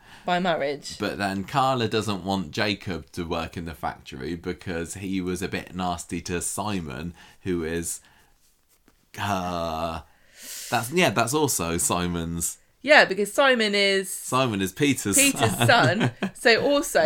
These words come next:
Speaker 2: So
Speaker 1: her.
Speaker 2: maybe they're a bit closer. Yeah.
Speaker 1: Are they, what's the word for
Speaker 2: He's, he's her nephew.
Speaker 1: They're nibblings.
Speaker 2: I don't know whether there's a phrase, a,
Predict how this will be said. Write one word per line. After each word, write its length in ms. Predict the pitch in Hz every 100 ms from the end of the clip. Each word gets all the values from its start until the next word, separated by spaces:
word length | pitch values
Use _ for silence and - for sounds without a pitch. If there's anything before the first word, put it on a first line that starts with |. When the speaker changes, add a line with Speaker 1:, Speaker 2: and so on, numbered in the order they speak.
| 156
Speaker 2:
So 40 |
Speaker 1:
her. 280 | 202 180 151
Speaker 2:
maybe 240 | 127 123
they're 200 | 127 131
a 40 | 131
bit 220 | 135 -
closer. 580 | 139 139 220 - 214 220 - _ - - -
Yeah. 380 | - 104 90 80 - _
Speaker 1:
Are 80 | 202
they, 140 | 214 196
what's 320 | 262 262 -
the 100 | 254
word 480 | 240 247 233 226 226
for 380 | - 240 214 - _ _ _ _ _ -
Speaker 2:
He's, 360 | 113 123 110 107
he's 220 | 127 117
her 180 | 113 98
nephew. 600 | 92 92 - 62 55 87
Speaker 1:
They're 160 | 190 196
nibblings. 800 | 208 208 151 147 147 151 - -
Speaker 2:
I 80 |
don't 160 | 101 135
know 80 | 101
whether 220 | 80 80
there's 200 | 80 80
a 60 | 92
phrase, 440 | 127 143 156 -
a, 160 | 90